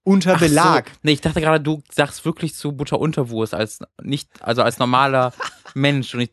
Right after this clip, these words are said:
Speaker 2: wollte
Speaker 1: Robin,
Speaker 2: gerade,
Speaker 1: ey,
Speaker 2: ich wollte gerade
Speaker 1: was machen
Speaker 2: aufstehen,
Speaker 1: wir eigentlich
Speaker 2: gehen.
Speaker 1: hier? Was
Speaker 2: Ähm,
Speaker 1: machen wir eigentlich
Speaker 2: also bei
Speaker 1: hier? Das
Speaker 2: Salami
Speaker 1: ist
Speaker 2: und
Speaker 1: ja,
Speaker 2: Gouda
Speaker 1: ist ja
Speaker 2: ist das okay, äh, aber, aber nicht mehr, also bei Schinkenwurst zum Beispiel wieder nicht mehr, weil
Speaker 1: Was mich
Speaker 2: Schinkenwurst
Speaker 1: jetzt schon wieder aufregt, das ist, weil Salami und, äh, Gouda.
Speaker 2: Ja.
Speaker 1: Und, und was ist, was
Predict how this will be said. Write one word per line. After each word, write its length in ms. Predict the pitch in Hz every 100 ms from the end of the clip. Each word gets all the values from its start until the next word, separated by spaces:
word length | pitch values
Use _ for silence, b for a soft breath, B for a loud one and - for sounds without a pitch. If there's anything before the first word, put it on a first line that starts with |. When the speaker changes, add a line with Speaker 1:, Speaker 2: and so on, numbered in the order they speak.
| -
Speaker 2:
wollte 160 | 131
Speaker 1:
Robin, 220 | 165 127 165
Speaker 2:
gerade, 100 | 156
Speaker 1:
ey, 80 |
Speaker 2:
ich 80 | 151
wollte 140 | 139 139
gerade 120 | 131
Speaker 1:
was 60 |
machen 140 | 135 151
Speaker 2:
aufstehen, 220 | 165 151
Speaker 1:
wir 80 | 160
eigentlich 300 | 135 143 143
Speaker 2:
gehen. 200 | 147 147
Speaker 1:
hier? 200 | 139 135 131 B B B
Was 140 | 139
Speaker 2:
Ähm, 140 | 123 175
Speaker 1:
machen 320 | 175 185 170
wir 80 | 147
eigentlich 180 | 135 147
Speaker 2:
also 160 | 143 147
bei 80 |
Speaker 1:
hier? 80 | 156
Das 80 | 156
Speaker 2:
Salami 240 | 156 180 190
Speaker 1:
ist 40 |
Speaker 2:
und 140 | 147
Speaker 1:
ja, 60 | 143
Speaker 2:
Gouda 180 | 170 220
Speaker 1:
ist 40 |
ja 60 | 202
Speaker 2:
ist 60 | -
das 100 | 196
okay, 440 | 202 - 208 220 - b b b
äh, 480 | 139 147 151 151 -
aber, 260 | - 160 151
aber 140 | 165
nicht 180 | 180 -
mehr, 80 | 156
also 140 | 147
bei 120 | 147
Schinkenwurst 520 | 143 - 196 190 185
zum 80 | -
Beispiel 180 | 160 160
wieder 120 | 151
nicht 220 | 143 185 202
mehr, 140 | 196
weil 60 | 156
Speaker 1:
Was 80 | -
mich 100 | 175
Speaker 2:
Schinkenwurst 200 | 147 147
Speaker 1:
jetzt 100 | -
schon 100 | 208
wieder 180 | 151 123
aufregt, 360 | 170 - 127
das 100 | 135
ist, 160 | 135 98 131
weil 140 | 135
Salami 580 | 127 131 123 123 180 180
und, 260 | 156 147 -
äh, 260 | 135 -
Gouda. 560 | - 131 156 123 110 113 -
Speaker 2:
Ja. 260 | 139 117 - _ _ _ _ _
Speaker 1:
Und, 200 | 135 123
und 200 | 135 123
was 80 | 131
ist, 300 | - - -
was 100 | 135